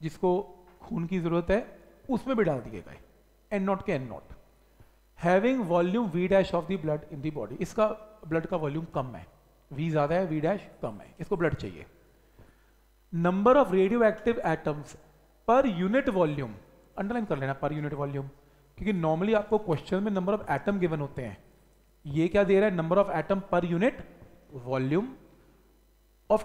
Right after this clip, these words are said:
two person after time, time n into t, कुछ देर के बाद उनकी बॉडीज में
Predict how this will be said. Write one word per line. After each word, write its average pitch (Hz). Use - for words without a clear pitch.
two 285
person 175
after -
time, 190
time 214
n 190
into 196
t, 208
कुछ -
देर 170
के 185
बाद 139
उनकी 180
बॉडीज 156
में 135